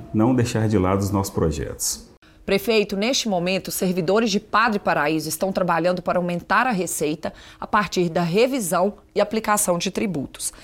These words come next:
Speaker 2: Essa análise tem sido feita em relação à dívida ativa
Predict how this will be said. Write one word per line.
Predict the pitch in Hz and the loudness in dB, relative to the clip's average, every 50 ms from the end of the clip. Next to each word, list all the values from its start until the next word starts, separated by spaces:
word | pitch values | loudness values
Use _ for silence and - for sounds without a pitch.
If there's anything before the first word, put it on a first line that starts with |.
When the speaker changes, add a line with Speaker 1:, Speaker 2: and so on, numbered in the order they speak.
| - - - - | -20 -20 -6 -2
Speaker 2:
Essa | - 233 254 - 262 | 0 0 2 2 2
análise | 247 233 233 254 262 233 185 160 180 165 | 2 2 4 2 2 2 2 0 0 0
tem | 202 190 196 | 0 -2 -2
sido | - - 196 175 180 | -2 -2 -2 -4 -4
feita | - - 202 214 208 185 | -2 0 0 0 0 0
em | 165 | -2
relação | 170 185 185 175 175 175 - 170 160 | 0 0 0 0 0 0 0 0 0
à | 160 | 0
dívida | 160 143 185 226 220 226 208 196 | 0 0 -2 -2 0 2 2 2
ativa | 185 - - - 147 143 156 180 220 | 2 2 0 -2 -4 -2 -2 -2 -4